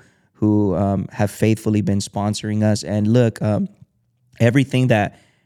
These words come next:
comes in, we reinvest it back into this podcast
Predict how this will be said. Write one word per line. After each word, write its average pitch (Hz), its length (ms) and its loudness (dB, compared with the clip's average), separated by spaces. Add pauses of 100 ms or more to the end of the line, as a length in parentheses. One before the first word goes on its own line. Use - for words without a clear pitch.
(200)
comes 135 320 2
in, 170 340 -2 (180)
we 110 500 4
reinvest 104 680 0
it 104 120 -10
back 104 260 -2
into 101 240 -4
this 101 180 -8
podcast 95 540 -4